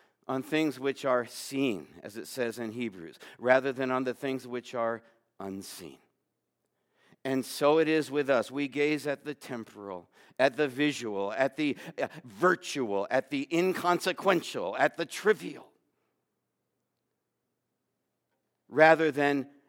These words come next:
at the spiritual, the eternal. Martha did this so much so that she neglected reality.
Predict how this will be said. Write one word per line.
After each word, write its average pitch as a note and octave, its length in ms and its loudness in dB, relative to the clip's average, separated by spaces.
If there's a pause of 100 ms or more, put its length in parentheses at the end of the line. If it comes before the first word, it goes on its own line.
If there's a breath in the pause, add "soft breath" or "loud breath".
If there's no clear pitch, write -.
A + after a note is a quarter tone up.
(120)
at B2+ 180 2
the C3 80 -6
spiritual, C#3 800 0
the A#2+ 180 -6
eternal. - 680 -8 (3250)
Martha D#3+ 460 4
did D3 280 -4
this - 360 -4 (320 soft breath)
so - 340 0
much F3 260 4
so A2+ 320 -6
that A2+ 120 -12
she C#3+ 200 -6
neglected C3+ 600 -4
reality. C#3 880 -6